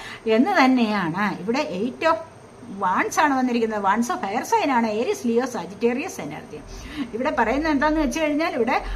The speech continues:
വളരെയധികം സ്പീഡിലാണ് നിങ്ങളുടെ ആക്ഷൻ നടക്കുന്നത്. പെട്ടെന്ന് പെട്ടെന്ന് നിങ്ങളിലേക്ക് എന്തെങ്കിലുമൊക്കെ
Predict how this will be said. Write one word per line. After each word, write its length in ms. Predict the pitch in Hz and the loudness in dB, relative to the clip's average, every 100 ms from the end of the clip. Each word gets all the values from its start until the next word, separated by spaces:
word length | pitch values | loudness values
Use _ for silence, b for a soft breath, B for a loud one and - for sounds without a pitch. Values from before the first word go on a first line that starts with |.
| B 226 | B 2
വളരെയധികം 580 | 233 320 523 480 480 466 | 4 6 6 8 8 6
സ്പീഡിലാണ് 500 | 440 381 403 359 339 | 2 -2 2 2 2
നിങ്ങളുടെ 320 | 330 311 320 330 | 0 0 2 4
ആക്ഷൻ 440 | 285 262 359 339 | 4 2 -2 0
നടക്കുന്നത്. 560 | 294 262 254 240 233 233 | 0 2 2 2 2 0
പെട്ടെന്ന് 360 | 226 294 320 | 0 0 0
പെട്ടെന്ന് 400 | 370 370 392 349 | 0 0 0 0
നിങ്ങളിലേക്ക് 520 | 285 302 320 330 330 | 0 0 2 0 2
എന്തെങ്കിലുമൊക്കെ 960 | 370 339 233 262 427 440 427 381 359 330 | 2 2 2 2 2 4 4 4 4 4